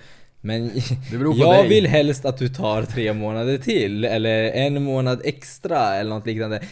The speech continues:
Speaker 1: Inte för att jag ska sälja mer, utan för att du bör inte tänka på n-, hur länge kan vi samarbeta för att ta mig till mål."
Speaker 2: Alltså, om de tar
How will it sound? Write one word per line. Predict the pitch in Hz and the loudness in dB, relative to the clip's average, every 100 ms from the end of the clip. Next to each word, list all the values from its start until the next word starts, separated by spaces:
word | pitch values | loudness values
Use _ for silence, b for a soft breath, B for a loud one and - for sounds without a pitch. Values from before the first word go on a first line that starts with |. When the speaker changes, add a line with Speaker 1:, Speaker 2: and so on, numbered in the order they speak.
| B | B
Speaker 1:
Inte | 135 135 | -6 -4
för | 147 | -4
att | |
jag | 226 | -6
ska | 143 | -4
sälja | 131 151 139 175 | -2 -2 0 -2
mer, | 107 101 | -2 -2
utan | 123 131 | -2 -2
för | 139 | 0
att | 123 110 | -2 -2
du | 143 202 208 139 | -4 -2 -2 -2
bör | 113 127 123 120 - | 0 0 0 -2 -4
inte | 131 113 120 | -4 -4 -6
tänka | - 120 110 117 107 | -6 -6 -6 -6 -6
på | - 110 - B - | -4 -4 -4 B -10
n-, | 110 131 131 | -4 -4 0
hur | 127 160 | 2 2
länge | 160 139 131 | 2 -2 -4
kan | 131 | -2
vi | 131 131 | 0 0
samarbeta | 135 117 113 113 117 | -2 -4 -4 -4 -6
för | 110 | -8
att | - | -4
ta | 113 | -4
mig | 110 107 | -2 -6
till | - 120 | -4 -2
mål." | 165 - 67 - | -2 -4 -10 -8
Speaker 2:
Alltså, | 113 110 127 117 | -8 -4 -2 -2
om | - 139 139 | -4 -6 -2
de | 143 185 170 | 0 0 -2
tar | 120 107 101 101 | -2 0 0 -4